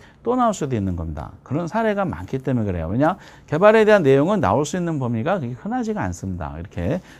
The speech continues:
정리해 주시면 되시-, 되시겠어요. 그러고 나서 이제, 어, 우리 책 순서대로 한다 그러면은 그 사백삼십육 페이지에 보면 삼 번에 민간 투-,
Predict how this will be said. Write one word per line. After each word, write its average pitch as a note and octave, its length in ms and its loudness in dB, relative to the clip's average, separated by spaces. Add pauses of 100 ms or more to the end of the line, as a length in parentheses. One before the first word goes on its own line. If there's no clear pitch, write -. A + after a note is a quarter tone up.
정리해 E3+ 300 -2
주시면 F3+ 260 -4
되시-, B2 280 -4
되시겠어요. A#2 720 -2 (720)
그러고 F#3+ 200 6
나서 F3 300 6
이제, D3 500 8
어, B2+ 140 4
우리 C3 160 4
책 G3+ 140 -2
순서대로 A#3 540 6
한다 F#3 260 2
그러면은 C3 680 4 (840)
그 A#2+ 100 -2
사백삼십육 G#3+ 760 4
페이지에 D#3+ 280 2
보면 E3 180 -2
삼 F3+ 220 -4
번에 D#3+ 300 2
민간 F3+ 600 0
투-, - 120 -20